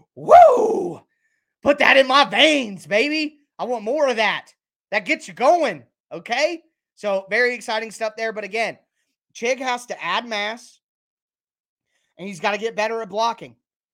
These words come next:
to have a, a, a more complete role year one. Those are things he has to improve on now. So the fact that he's hitting the ground running, putting in that work early, it's a great sign. I just wanna say,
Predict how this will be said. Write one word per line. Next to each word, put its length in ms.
to 80
have 200
a, 120
a, 200
a 100
more 500
complete 480
role 460
year 280
one. 360
Those 160
are 40
things 220
he 80
has 320
to 100
improve 360
on 360
now. 300
So 120
the 80
fact 280
that 100
he's 140
hitting 220
the 80
ground 380
running, 400
putting 240
in 160
that 200
work 280
early, 420
it's 80
a 40
great 280
sign. 320
I 140
just 140
wanna 120
say, 360